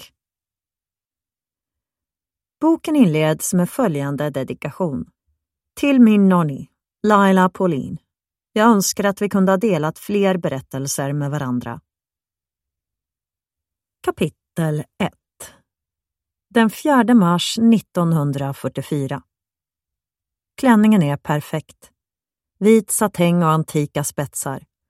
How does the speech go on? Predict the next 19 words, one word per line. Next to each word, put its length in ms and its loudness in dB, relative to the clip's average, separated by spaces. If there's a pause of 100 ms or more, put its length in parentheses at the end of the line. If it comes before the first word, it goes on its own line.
(320)
Jag 140 2
längtar 480 2
så 360 -2
efter 260 -2
att 100 -4
du 160 -4
ska 180 -8
få 120 -12
se 220 -6
den. 220 -10 (680)
Jag 140 2
längtar 520 2
så 360 -2
efter 300 -2
att 140 -2
få 120 -8
gå 260 2
mot 240 -4
altaret, 800 -4